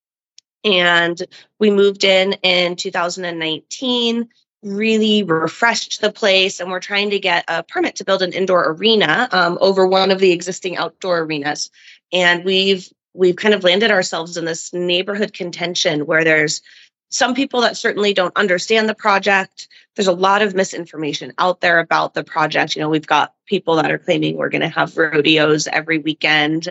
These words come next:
and, you know, wild, just wild things like that. Um, so we're, we're still in the middle of this uphill battle to try and get the permit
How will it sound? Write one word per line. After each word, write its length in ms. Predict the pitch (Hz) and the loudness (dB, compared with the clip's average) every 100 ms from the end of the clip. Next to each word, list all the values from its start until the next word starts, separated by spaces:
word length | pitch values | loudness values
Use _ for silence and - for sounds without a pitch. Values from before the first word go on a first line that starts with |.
| - | -6
and, 360 | 143 147 143 - - - _ _ - | -4 -4 -6 -10 -18 -20 _ _ 0
you 80 | |
know, 160 | 180 160 | 2 2
wild, 600 | 160 185 175 170 170 - | 2 2 2 0 -2 -6
just 200 | 240 233 | -8 -6
wild 400 | 170 156 151 151 | -4 -2 -2 -4
things 460 | - 165 151 147 147 | -8 -6 -4 -4 -6
like 240 | 160 151 | -8 -8
that. 300 | 143 139 - - - | -4 -2 -4 -8 -8
Um, 420 | 160 143 160 156 _ _ _ - | -6 -6 -10 -18 _ _ _ -10
so 240 | - 196 | 0 2
we're, 400 | 190 202 214 208 | 4 4 4 2
we're 360 | 185 202 196 196 | 2 4 4 2
still 260 | - 214 | -2 -2
in 80 | 220 | 0
the 100 | 220 | 0
middle 220 | 202 208 | 2 2
of 140 | 196 196 | 2 0
this 180 | 196 - | -2 -2
uphill 400 | 190 - 202 190 | -4 -2 -2 2
battle 480 | 180 175 185 180 185 | 2 2 2 0 0
to 200 | 190 175 | 0 0
try 220 | 185 165 | 0 0
and 120 | 170 | 0
get 220 | 175 175 | 0 2
the 180 | 170 170 | 2 0
permit 480 | - 196 190 190 180 | 0 0 2 2 0